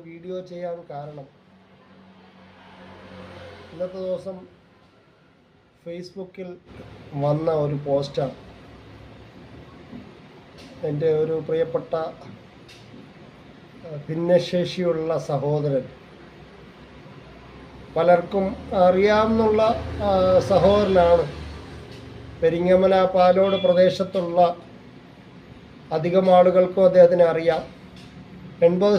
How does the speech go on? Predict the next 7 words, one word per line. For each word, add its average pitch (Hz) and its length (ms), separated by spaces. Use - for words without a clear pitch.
ശതമാനം 190 480
വൈകല്യമുള്ള, 180 880
ശാരീരിക 185 600
ബുദ്ധിമുട്ട് 185 500
അനുഭവിക്കുന്ന, 175 680
ഭിന്നശേഷിയുള്ള 190 960
ഒരു 185 320